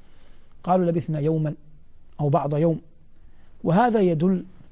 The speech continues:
على أنه لم يتغير شيء فيهم، وهذا أنا قلته في دروس عدة منشورة معروفة، وهو أنه لو كان هناك تغير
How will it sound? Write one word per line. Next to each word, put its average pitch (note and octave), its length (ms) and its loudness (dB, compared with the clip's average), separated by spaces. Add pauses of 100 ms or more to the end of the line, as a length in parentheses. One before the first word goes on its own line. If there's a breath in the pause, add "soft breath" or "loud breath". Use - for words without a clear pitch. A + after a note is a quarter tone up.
(540 soft breath)
على E3 220 4
أنه F#3+ 440 2
لم G#3 220 2
يتغير E3+ 680 0
شيء F#3+ 340 0
فيهم، D#3 480 -2 (460)
وهذا G3+ 280 2
أنا G3 120 2
قلته F#3 340 -2
في D3 120 -2
دروس F3 320 -2
عدة D3+ 380 -2 (380 soft breath)
منشورة F3 420 2
معروفة، D#3 460 -2 (540 soft breath)
وهو A#3+ 280 6
أنه F3 360 0
لو F3+ 140 2
كان C#4+ 280 2
هناك G#3+ 340 2
تغير E3 520 2